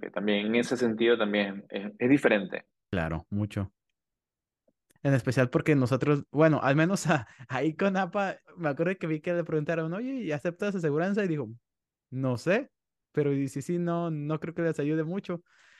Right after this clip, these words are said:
Speaker 2: Y,
Speaker 1: <laughs>
Speaker 2: pero, ah, tú que estabas en Rochester, yo que estoy ahorita en la escuela, la conversación es, "Lo que mi aseguranza me dé, eso voy a aceptar."
Speaker 1: Exacto. Entonces, eso también era completamente nuevo para mí,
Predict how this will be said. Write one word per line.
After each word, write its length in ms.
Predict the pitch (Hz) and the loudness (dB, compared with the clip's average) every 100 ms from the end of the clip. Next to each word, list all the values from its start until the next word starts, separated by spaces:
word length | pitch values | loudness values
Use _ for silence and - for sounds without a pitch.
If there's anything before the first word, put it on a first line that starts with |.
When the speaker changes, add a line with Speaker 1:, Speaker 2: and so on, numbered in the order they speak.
| _ _ - | _ _ -14
Speaker 2:
Y, 520 | 151 - - 165 170 | -6 -2 0 2 2
Speaker 1:
<laughs> 640 | 131 - - - 104 - _ | 2 2 0 -2 -2 -8 _
Speaker 2:
pero, 240 | 170 170 - | 4 4 4
ah, 240 | 165 - - | 2 2 0
tú 100 | 190 | 0
que 80 | 220 | 2
estabas 320 | 226 220 202 | 4 2 2
en 120 | 180 | 0
Rochester, 440 | 196 196 185 165 | -2 -4 -4 -2
yo 120 | 160 170 | -2 -4
que 80 | |
estoy 160 | 180 196 | -6 -6
ahorita 320 | 190 190 196 | -4 -4 -4
en 60 | 185 | -6
la 40 | |
escuela, 600 | 165 190 185 180 175 165 - _ _ _ | -4 0 2 2 2 0 -6 _ _ _
la 1120 | 160 160 151 147 147 147 147 147 147 147 147 143 | -6 -2 0 2 0 0 -2 -2 -4 -4 -6 -6
conversación 720 | 156 151 156 151 151 180 185 | -6 -4 -4 -4 -6 -6 -4
es, 140 | 196 - _ _ - | -6 -8 _ _ -2
"Lo 220 | 156 160 | 0 0
que 120 | 156 | 0
mi 80 | 156 | 0
aseguranza 540 | 156 160 196 233 254 | 0 0 0 0 -2
me 120 | 220 | -2
dé, 260 | 185 247 - - | -2 -2 -4 -4
eso 360 | 175 180 196 | -2 -2 -4
voy 220 | 185 190 | -4 -2
a 260 | 196 180 156 | -2 0 -2
aceptar." 520 | 147 147 - 117 95 - _ _ | -4 -6 -4 -2 -4 -10 _ _
Speaker 1:
Exacto. 640 | - - - - - - - _ | -6 -6 -6 -4 -4 -10 -20 _
Entonces, 580 | 107 98 107 101 110 107 | -2 2 2 2 2 4
eso 280 | 107 113 110 | 4 4 2
también 320 | 107 104 101 | 2 2 2
era 120 | 104 | 2
completamente 680 | 101 92 98 98 98 101 101 | 0 0 0 0 -2 -2 -2
nuevo 260 | 101 98 98 | -2 -2 -2
para 160 | 98 | -2
mí, 320 | 98 101 127 | -2 -6 -10